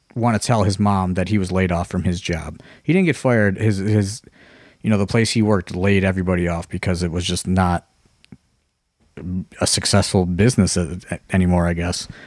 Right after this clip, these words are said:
Um, and him and I had been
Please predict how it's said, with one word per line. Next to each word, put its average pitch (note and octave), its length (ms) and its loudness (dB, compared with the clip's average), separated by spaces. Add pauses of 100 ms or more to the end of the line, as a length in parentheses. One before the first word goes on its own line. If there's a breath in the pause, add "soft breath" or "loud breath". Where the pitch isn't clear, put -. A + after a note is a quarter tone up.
(580 loud breath)
Um, G#2 420 0 (340)
and A#2+ 140 0
him D3 160 2
and C3 80 2
I B2+ 140 2
had A#2 160 0
been G2+ 420 2